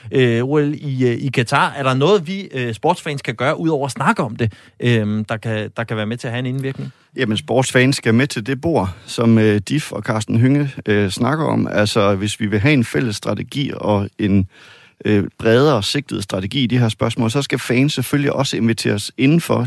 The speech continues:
Speaker 2: De er blevet holdt ude alt for længe. I øvrigt skal atleterne også have en meget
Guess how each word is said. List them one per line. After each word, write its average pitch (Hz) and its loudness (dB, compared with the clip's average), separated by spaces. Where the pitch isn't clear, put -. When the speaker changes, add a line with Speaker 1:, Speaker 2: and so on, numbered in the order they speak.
Speaker 2:
De 131 0
er 135 0
blevet 117 0
holdt 104 0
ude 131 2
alt 135 -2
for - -2
længe. 120 4
I 104 0
øvrigt 123 4
skal - -6
atleterne 104 0
også 117 -2
have - -2
en 101 -2
meget 117 2